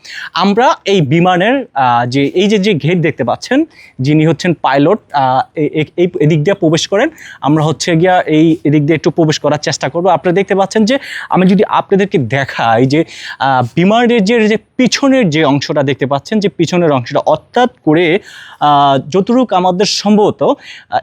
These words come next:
একেবারে ওই মাথা থেকে এই মাথা পর্যন্ত সম্ভবত এই বিমানটি না হলে চল্লিশ ফিট, সম্ভবত হতে পারে, চল্লিশ ফিট এত-, এতটুকু লম্বা হতে পারে। আর পাঁচ যদি আমি বলি, না হলে, আহ, একেবারে দশ থেকে পনেরো ফিট হতে পারে, দেখতে পাচ্ছেন।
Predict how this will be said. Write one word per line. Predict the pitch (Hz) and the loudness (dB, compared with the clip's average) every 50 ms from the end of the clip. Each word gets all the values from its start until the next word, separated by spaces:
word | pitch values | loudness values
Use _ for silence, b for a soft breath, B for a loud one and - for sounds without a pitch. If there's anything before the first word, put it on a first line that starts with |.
| - | -2
একেবারে | - 185 208 180 - 262 226 170 156 151 165 208 - - | -2 -4 -4 -2 -2 0 0 2 2 2 2 0 0 0
ওই | 214 240 247 | 2 2 2
মাথা | 226 165 143 135 - - - 214 | 2 2 0 0 -2 -4 -6 -4
থেকে | - 208 185 - 151 170 240 320 - _ _ _ - | -4 -4 -4 -2 -2 0 0 -2 -4 _ _ _ 0
এই | 185 196 | 0 2
মাথা | 185 165 151 143 - 180 175 | 2 2 0 -2 -2 -2 -2
পর্যন্ত | 170 170 160 160 165 165 190 | -2 -2 -2 -2 -2 -2 -2
সম্ভবত | 175 - - 220 233 226 240 220 - - | -4 0 2 2 4 4 4 2 2 0
এই | 202 170 | 0 0
বিমানটি | 139 151 170 190 202 196 190 - - 247 285 302 B B B B B B - | 2 0 0 0 0 0 -2 -2 -2 -2 -2 -2 B B B B B B -4
না | 254 175 180 | 0 0 2
হলে | 196 208 220 233 214 - | 2 2 2 2 0 -2
চল্লিশ | - 262 247 254 240 240 214 - - | -2 0 2 2 2 2 0 -2 -2
ফিট, | - 220 - - _ - - - _ _ _ _ _ _ _ _ | -2 -4 -4 -4 _ -12 -14 -14 _ _ _ _ _ _ _ _
সম্ভবত | - - 226 226 233 220 202 - 202 | -4 0 2 2 2 2 2 0 0
হতে | 156 175 147 175 | -2 0 0 0
পারে, | 123 113 120 156 185 - | 0 0 0 0 -2 -2
চল্লিশ | - 220 226 220 208 - - | -2 0 0 0 -2 -2 -4
ফিট | - 226 202 - | -4 -4 -4 -4
এত-, | - 185 160 - - | -6 -6 -6 -4 -4
এতটুকু | 170 - 190 185 170 165 - 156 | -4 -2 0 0 0 0 0 0
লম্বা | 147 156 156 151 160 | 0 2 2 2 2
হতে | 160 151 135 175 | 2 0 0 0
পারে। | 160 175 202 277 330 B B B B B B B - | 0 2 2 0 0 B B B B B B B -2
আর | 135 143 143 143 147 151 143 _ _ _ - | 0 0 2 0 0 -2 -2 _ _ _ 0
পাঁচ | 226 240 247 233 196 - - | 2 2 2 0 0 -2 -2
যদি | 208 175 185 180 | 0 2 2 2
আমি | 156 147 156 170 | 2 2 0 0
বলি, | 160 170 180 220 294 311 B B B B B B - | 0 2 2 2 0 -2 B B B B B B -4
না | 147 160 | -2 -2
হলে, | 156 180 185 196 196 196 196 190 185 208 277 | 0 2 2 2 2 2 0 0 2 0 0
আহ, | 262 160 131 147 151 - | 0 0 0 -2 -2 -2
একেবারে | - 170 165 208 180 175 170 170 180 160 143 - | -4 -4 -4 -2 0 0 0 0 0 -2 -4 -10
দশ | 151 - 151 170 190 180 - | -12 -6 -4 -2 -2 -2 -2
থেকে | - 208 185 | -2 -2 -2
পনেরো | 185 - 214 208 202 190 175 | -2 0 0 0 0 0 0
ফিট | - 180 170 - | 0 -2 -2 -2
হতে | 151 147 - 123 | -2 -2 -2 0
পারে, | 98 117 135 208 233 | 0 0 2 2 2
দেখতে | 156 139 151 143 - 147 | 0 0 -2 -4 -2 -2
পাচ্ছেন। | 135 135 135 - - 269 294 | -2 -2 -2 -2 -2 -2 -2